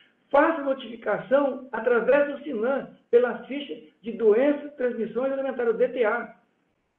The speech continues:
para que a central lá em Brasília, lá no Ministério, saiba o que está acontecendo e possa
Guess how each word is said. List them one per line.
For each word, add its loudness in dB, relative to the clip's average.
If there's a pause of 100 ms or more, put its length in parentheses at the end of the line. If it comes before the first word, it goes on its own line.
(220)
para 4
que -4
a -4
central 2
lá 2
em -4
Brasília, -6
lá -2
no -8
Ministério, -2 (240)
saiba 2
o -10
que -10
está 0
acontecendo -2 (240)
e -4 (100)
possa 6